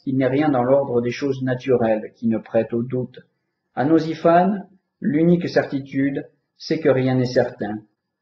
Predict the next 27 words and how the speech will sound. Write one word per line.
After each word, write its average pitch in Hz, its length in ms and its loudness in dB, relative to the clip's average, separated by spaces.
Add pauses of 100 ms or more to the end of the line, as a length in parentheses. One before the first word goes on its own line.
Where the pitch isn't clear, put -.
(220)
À 120 80 2
Parménide, 127 800 0 (120)
l'un 120 240 0
seul 117 220 4
existe. 123 680 -4 (320)
À 120 140 0
Zénon, 127 560 0 (240)
l'un 131 260 0
même 117 380 2
n'existe 120 720 -2
pas. - 320 -8 (1400)
Que 185 160 10
sommes-nous 165 420 4
donc ? 139 300 2 (840)
Que 170 160 6
sont 151 640 0
tous 156 140 -10
ces 123 420 -6
objets 143 460 2
qui 131 100 -6
nous 123 220 -4
entourent, 123 480 -2
nous 123 240 -2
alimentent 120 500 0
et 117 60 -2
nous 123 160 -4
soutiennent ? 113 640 -4